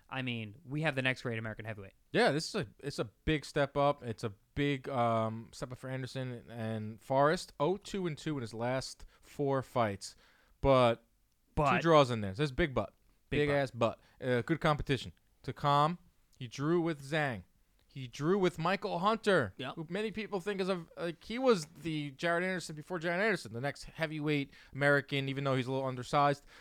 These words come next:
Speaker 2: Ku-, Kubrat Pulev went the distance, uh, with him,
Speaker 1: Mm-hmm.
Speaker 2: Jerry Forrest. Split decision loss to Jermaine Franklin. Look what Jermaine Franklin just did
Speaker 1: Yeah.
Speaker 2: with, uh, Dillian White. This is a, gonna be a great fight.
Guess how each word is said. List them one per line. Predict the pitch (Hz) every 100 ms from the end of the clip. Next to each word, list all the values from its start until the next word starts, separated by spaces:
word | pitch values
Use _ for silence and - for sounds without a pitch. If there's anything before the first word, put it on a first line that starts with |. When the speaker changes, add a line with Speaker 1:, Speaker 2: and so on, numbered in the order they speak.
| - _ _ _ _ _
Speaker 2:
Ku-, | - 247 - -
Kubrat | 233 214 -
Pulev | 247 160 107 135
went | 147
the | 151
distance, | 175 180 131 - - - 131
uh, |
with | 120 120
him, | 101 87 -
Speaker 1:
Mm-hmm. | 127 131 156
Speaker 2:
Jerry | 143 123
Forrest. | 131 107 95 - _
Split | - - 214 233
decision | - 196 220 196 202 175
loss | 185 202 185
to | 180
Jermaine | 165 170 170
Franklin. | - 175 - 117
Look | 147
what | 180
Jermaine | 175 170 165
Franklin | - 160 151 143
just | 131 139 -
did | 147 127 -
Speaker 1:
Yeah. | 113 - -
Speaker 2:
with, | 135 123 - - _ -
uh, | 123 120 113
Dillian | 107 139 139 120
White. | 117 - _ _ _ _ _
This | 156 196 - -
is | 147
a, | 143
gonna | - 151 135
be | 135
a |
great | 113 139 156
fight. | 156 151